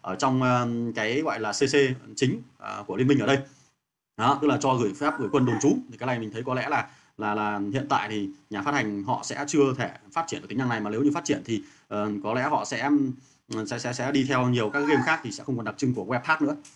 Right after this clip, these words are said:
Ờ. Rồi, cái, ờ, góp ý tiếp theo là vấn đề liên quan đến việc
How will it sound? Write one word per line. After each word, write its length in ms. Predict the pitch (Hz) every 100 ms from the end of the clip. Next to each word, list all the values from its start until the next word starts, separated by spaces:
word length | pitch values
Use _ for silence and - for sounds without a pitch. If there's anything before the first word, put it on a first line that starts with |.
| _ -
Ờ. 160 | 107 117 _ _ _ _ _ _ _ _ _
Rồi, 280 | 120 143 139 131
cái, 360 | 131 139 160
ờ, 180 | 180 170
góp 280 | 160 160 190
ý 180 | 143 165
tiếp 100 | 214 214
theo 320 | 180 170 139 - _
là 180 | 127 127
vấn 160 | 123 165
đề 160 | 147
liên 200 | 135 156 160
quan 260 | 151 147
đến 320 | 131 131 151
việc 220 | 185 156